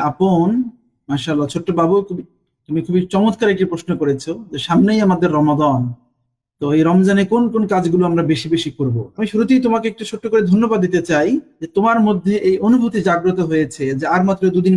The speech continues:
পরে রমাদান, তা আমাদের প্রিপারেশন কি হওয়া উচিত, রমাদানকে কেন্দ্র করে আমাদের একটা মেন্টাল প্রিপারেশন থাকা উচিত, যেটা আসলে আমাদের সমাজে অনেকের মাঝে তুমি দেখবে এখনো তারা দুদিন পরেই যে রমাদান আসছে, এই ফিলিংস তাদের মধ্যে এখনো জাগ্রত হয়নি।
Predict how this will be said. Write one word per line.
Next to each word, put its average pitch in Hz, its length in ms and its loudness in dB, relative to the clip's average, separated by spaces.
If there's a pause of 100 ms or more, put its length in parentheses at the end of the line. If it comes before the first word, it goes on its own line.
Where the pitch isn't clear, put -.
পরে 170 140 0
রমাদান, 160 440 0 (160)
তা - 120 -8
আমাদের 180 260 -2
প্রিপারেশন 208 500 -2
কি 196 80 -2 (100)
হওয়া 175 160 2 (100)
উচিত, 160 240 0 (380)
রমাদানকে 190 540 2
কেন্দ্র 190 180 2 (100)
করে 190 180 2
আমাদের 180 220 2
একটা 180 140 -4 (100)
মেন্টাল 180 320 2
প্রিপারেশন 170 440 -2
থাকা 165 180 -4 (120)
উচিত, 156 240 0 (220)
যেটা 220 260 -2
আসলে 202 260 -4
আমাদের 180 280 0
সমাজে 180 360 0
অনেকের 175 320 -2
মাঝে 165 240 0
তুমি 165 180 -4
দেখবে 160 160 -2 (100)
এখনো 214 320 0
তারা 185 180 2 (400)
দুদিন 202 280 2
পরেই 233 220 2
যে 226 80 2
রমাদান 202 380 2
আসছে, - 280 -2 (220)
এই 185 140 2
ফিলিংস 226 320 2
তাদের 196 220 0
মধ্যে 185 220 0
এখনো 175 240 -4
জাগ্রত 147 280 -4 (120)
হয়নি। 131 280 -8